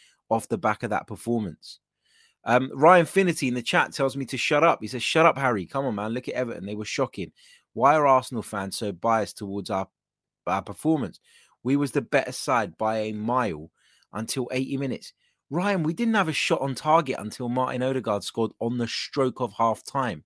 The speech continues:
Did we have a shot on target in the second half? We created absolutely nothing.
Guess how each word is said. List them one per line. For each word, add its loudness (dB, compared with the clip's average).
Did -2
we 6
have 8
a 2
shot 2
on 2
target 2
in -4
the 0
second -4
half? -6
We 0
created 4
absolutely 6
nothing. -2